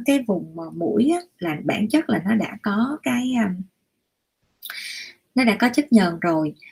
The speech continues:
Như vậy thì nếu như cái vùng mũi và vùng cạnh mũi này nè bị lột da đó, thì chúng ta sẽ hạn chế bôi vào vùng đây ha. Tại vì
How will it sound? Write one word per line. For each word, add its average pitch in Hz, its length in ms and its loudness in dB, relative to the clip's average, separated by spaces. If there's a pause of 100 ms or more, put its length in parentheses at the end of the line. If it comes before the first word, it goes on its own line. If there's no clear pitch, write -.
(120)
Như 214 120 2
vậy - 160 4
thì 175 140 2
nếu 208 220 4
như 294 180 4
cái 269 100 -2
vùng 196 220 2
mũi - 200 0
và 233 160 6
vùng 170 180 -6
cạnh - 260 -4
mũi 170 220 2
này 285 120 2
nè 185 180 2 (320)
bị 143 120 4
lột 175 260 4
da 208 320 2
đó, 226 60 2 (100)
thì 190 120 -2
chúng 214 140 -4
ta 214 180 0
sẽ - 100 -4
hạn 196 220 0
chế 226 220 0
bôi 208 180 4
vào 185 160 -4
vùng 170 160 -12
đây 190 180 0
ha. 214 260 2
Tại - 160 -6
vì 170 160 0